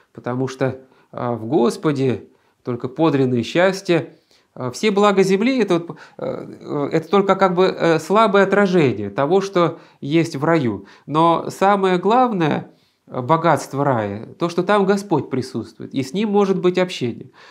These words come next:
А тут получается так, что человек, э, лишён этого, и от этого муки. Вот когда увидите и всех пророков в Царстве Божьем, а себя изгоняемыми вон. Э, Спаситель предсказывает: «И придут от востока,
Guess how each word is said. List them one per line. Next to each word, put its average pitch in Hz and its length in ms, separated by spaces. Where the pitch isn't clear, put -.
А - 140
тут 233 200
получается 208 600
так, 220 300
что 165 320
человек, 160 560
э, - 320
лишён 208 400
этого, 196 300
и 151 180
от 156 300
этого 185 280
муки. 160 400
Вот 135 120
когда 139 260
увидите 190 640
и - 80
всех 165 200
пророков 196 520
в - 40
Царстве 180 360
Божьем, 165 280
а 160 80
себя 180 400
изгоняемыми 165 920
вон. 151 400
Э, 110 160
Спаситель 151 480
предсказывает: 156 640
«И 175 80
придут 190 500
от 190 200
востока, 185 880